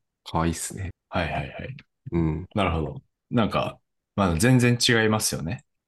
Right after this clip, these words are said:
Speaker 2: もう動物が違うので。
Speaker 1: あ、違いますね。
Speaker 2: はい。
Speaker 1: うん。猫はやっぱなんかし-、しつけとかあんまりでき-、できないというか、
Speaker 2: はい。
Speaker 1: 苦手？犬って結構しつけすれば、
Speaker 2: はい。
Speaker 1: まあ、お手とか、
Speaker 2: うん。
Speaker 1: そういうのもできると思うんですけど、猫はそういうのあんまできないんで、
Speaker 2: はい。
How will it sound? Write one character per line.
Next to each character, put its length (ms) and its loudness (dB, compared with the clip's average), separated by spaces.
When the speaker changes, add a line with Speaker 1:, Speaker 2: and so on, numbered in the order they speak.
Speaker 2:
も 120 -2
う 20 0
動 140 4
物 100 0
が 80 6
違 60 6
う 40 4
の 60 2
で。 140 0
Speaker 1:
あ、 80 0
違 0 -
い 60 -2
ま 20 -4
す 80 -8
ね。 160 -16
Speaker 2:
は 220 -4
い。 160 -12
Speaker 1:
う 80 2
ん。 340 2
猫 300 2
は 40 6
や 80 2
っ 20 -6
ぱ 80 -2
な 60 2
ん 20 -10
か 100 -6
し-、 320 -8
し 140 -14
つ 100 -14
け 120 2
と 100 2
か 180 0
あ 60 -2
ん 80 -2
ま 80 0
り 80 -4
で 140 -10
き-、 180 -8
で 140 0
き 100 -4
な 100 4
い 80 0
と 80 -6
い 40 -2
う 60 -6
か、 220 -10
Speaker 2:
は 200 -2
い。 60 -6
Speaker 1:
苦 300 -2
手？ 280 -4
犬 160 4
っ 60 0
て 100 -6
結 240 -4
構 360 -6
し 180 -14
つ 100 -10
け 400 0
す 200 -2
れ 100 2
ば、 140 -2
Speaker 2:
は 80 2
い。 120 -6
Speaker 1:
ま 100 2
あ、 100 -6
お 60 0
手 140 2
と 140 -6
か、 320 -8
Speaker 2:
う 80 2
ん。 100 0
Speaker 1:
そ 80 -2
う 20 2
い 0 -
う 40 -4
の 80 0
も 40 -2
で 80 -2
き 80 0
る 80 2
と 80 -6
思 60 -4
う 20 -4
ん 0 -
で 60 -6
す 60 -12
け 60 -2
ど、 60 2
猫 200 0
は 40 -8
そ 100 0
う 40 2
い 20 2
う 20 2
の 60 0
あ 60 -2
ん 40 -2
ま 100 2
で 100 2
き 100 -6
な 80 -2
い 60 -4
ん 100 -10
で、 160 -10
Speaker 2:
は 160 -2
い。 120 -6